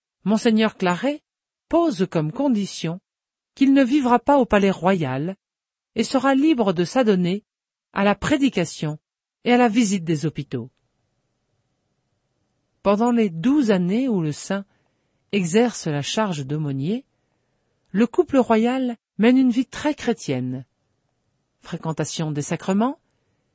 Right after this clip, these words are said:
récitation quotidienne du chapelet, pratique de la lecture spirituelle, et se maintient en parfaite harmonie. Les dîners somptueux, les bals et le théâtre sont plus rares.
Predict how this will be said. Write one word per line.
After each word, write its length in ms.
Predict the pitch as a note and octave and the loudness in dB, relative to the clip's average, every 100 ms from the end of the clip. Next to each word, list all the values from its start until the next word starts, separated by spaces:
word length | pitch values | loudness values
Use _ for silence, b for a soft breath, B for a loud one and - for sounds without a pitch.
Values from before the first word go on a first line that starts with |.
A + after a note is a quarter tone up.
| _ - | _ -4
récitation 680 | D#3+ G3+ G#3+ F3+ E3 G3+ G3 | 0 0 0 -2 -2 -6 -4
quotidienne 540 | F#3 F#3+ E3 E3+ E3+ | -4 -4 -2 -2 -2
du 120 | D#3 | -6
chapelet, 500 | D#3 G#3+ - C4 D4+ _ _ _ _ _ - | -4 -6 -4 -8 -8 _ _ _ _ _ -6
pratique 540 | E3+ - B3+ A#3+ - - - | -4 -2 -4 -4 -10 -12 -4
de 100 | E3 | -2
la 140 | D#3+ | 0
lecture 440 | D#3 E3 - B3+ C4+ | -2 -4 -4 -6 -6
spirituelle, 840 | - A3 G3 - D#3 E3 B3+ C#4+ _ _ _ _ _ _ | -4 -2 -2 -4 -4 -4 -6 -12 _ _ _ _ _ _
et 80 | D#4+ | -4
se 160 | D#4+ C#4 | 0 2
maintient 560 | G#3 F3 - D3+ D3 - _ _ | 2 0 -2 -4 -4 -8 _ _
en 100 | A#3+ | -4
parfaite 520 | A3+ C4 - G#3+ - - | 0 -2 0 -4 -4 -8
harmonie. 560 | F#3+ D#3 D3+ C3 A2 A#2 _ _ _ _ _ _ _ _ _ _ _ _ _ _ _ _ _ | -6 -4 -4 -4 -8 -12 _ _ _ _ _ _ _ _ _ _ _ _ _ _ _ _ _
Les 120 | E3+ F3 | 0 2
dîners 280 | G#3 A3 | 4 4
somptueux, 800 | A3+ G3 E3 - D#3 E3 A3+ A3+ _ _ _ _ - | 4 2 0 -2 0 2 2 0 _ _ _ _ 2
les 160 | G3 | 2
bals 480 | F#3 A#3 B3 F3+ C3 _ | 4 0 0 -2 -4 _
et 80 | F#3 | 0
le 160 | D#3+ D3+ | 2 0
théâtre 600 | - D3+ C3 C3+ - - _ _ | 0 0 -2 -4 -10 -20 _ _
sont 240 | - D4+ D4+ | -4 -2 0
plus 180 | - F#3+ | 2 0
rares. 500 | A#2 A2+ B2+ - | 0 -10 -14 -20